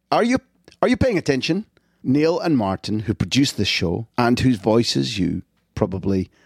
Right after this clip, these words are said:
love hearing every now and again on the question and answer sessions, they've got another podcast called Between the Lines. It's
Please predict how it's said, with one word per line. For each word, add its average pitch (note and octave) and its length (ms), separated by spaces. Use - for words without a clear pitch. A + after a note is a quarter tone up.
love A#2 460
hearing F#2 600
every G#2 260
now G#2 220
and A#2 60
again E2+ 380
on E2 100
the E2+ 80
question G2 400
and F#2+ 140
answer F2 260
sessions, F2+ 540
they've E3 120
got - 160
another E3 240
podcast G2 480
called A2 360
Between G#2+ 440
the G2 80
Lines. E2 500
It's - 340